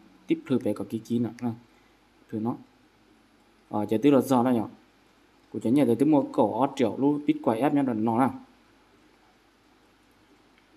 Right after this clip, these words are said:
Thì cho nó chén này, ờ, là mua, ờ, uốn này cho linh nhở, là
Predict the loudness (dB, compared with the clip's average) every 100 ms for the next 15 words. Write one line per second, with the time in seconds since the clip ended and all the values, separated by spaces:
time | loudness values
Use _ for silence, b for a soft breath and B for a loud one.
0 | _ _ _ _ _ _ _ -2 6 6
1 | 8 6 6 6 6 6 4 4 4 4
2 | 2 2 6 8 8 8 8 8 6 4
3 | 4